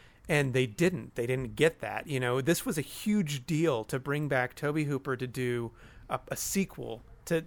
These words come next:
to the legendary and iconic Texas <laughs> Chainsaw Massacre, and this is what they got.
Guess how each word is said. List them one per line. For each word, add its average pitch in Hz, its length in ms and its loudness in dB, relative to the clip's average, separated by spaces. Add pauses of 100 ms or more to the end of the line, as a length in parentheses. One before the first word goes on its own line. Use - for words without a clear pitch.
to 165 120 -4
the 127 320 0
legendary 147 880 2
and 120 80 -2
iconic 127 540 -2
Texas - 340 -8
<laughs> - 80 -14
Chainsaw 139 360 0
Massacre, 139 640 -4 (340)
and 165 200 6
this 185 140 6
is 170 140 6
what 147 200 4
they 127 120 2
got. 113 460 0